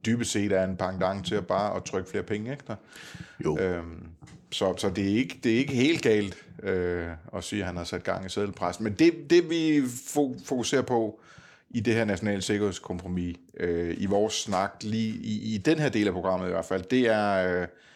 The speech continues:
Speaker 1: folkeafstemningen. Vi skal stemme om et af de fire forbehold, og det vil altså sige, at vi skal ikke stemme om euro, og vi skal ikke stemme om retsforbehold, og vi skal ikke stemme om unionsstatsborgerskab.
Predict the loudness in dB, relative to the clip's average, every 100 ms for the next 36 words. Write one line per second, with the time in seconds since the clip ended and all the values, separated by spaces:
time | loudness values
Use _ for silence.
0 | -6 0 2 2 -2 -6 -6 -10 -12 -18
1 | _ -20 -20 -20 -20 -20 -20 -8 -6 4
2 | 6 6 6 2 2 -2 -6 -2 -2 0
3 | 0 0 -2 -20 -4 -4 -2 -4 -4 _
4 | -6 0 0 0 0 0 0 -4 -4 -4
5 | 0 0 0 -4 -6 -6 -4 -6 -2 -2
6 | -2 -4 -6 -8 -8 -4 0 0 -2 -8
7 | -8 -10 -6 -8 -8 -4 -2 -2 -6 -8
8 | -8 -8 -2 -2 -2 -6 -6 -4 -6 -4
9 | -4 -6 -6 -8 -8 -6 -6 -6 -8 -8
10 | -8 -8 -6 -2 0 0 -2 -6 -6 -6
11 | -2 -2 -2 -6 -8 -2 -2 -2 -6 -8
12 | -4 -4 -4